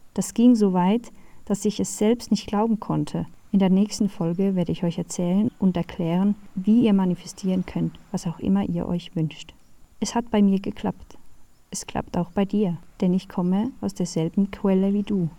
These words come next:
Wir haben die gleichen Fähigkeiten. Du musst dich nur trauen und Vertrauen in dich selbst gewinnen. Denn ich habe hundert Prozent Vertrauen in dich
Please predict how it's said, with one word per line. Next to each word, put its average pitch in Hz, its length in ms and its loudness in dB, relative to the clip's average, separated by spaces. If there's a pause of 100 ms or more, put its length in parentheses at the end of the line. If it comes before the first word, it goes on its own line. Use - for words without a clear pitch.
(120)
Wir 180 200 -4
haben 196 320 0 (100)
die - 60 -16
gleichen 175 420 -4
Fähigkeiten. 170 800 -4 (720)
Du - 80 2
musst 226 260 4
dich - 140 -4
nur 214 180 2
trauen 175 480 0 (260)
und 185 120 -2
Vertrauen 185 580 0
in 190 140 0
dich 190 180 -4
selbst 196 360 -4
gewinnen. 160 480 -2 (840)
Denn 190 200 2
ich - 100 -10
habe 185 320 2
hundert 220 400 2
Prozent 180 480 -4
Vertrauen 170 680 -4
in 165 200 0
dich - 340 -4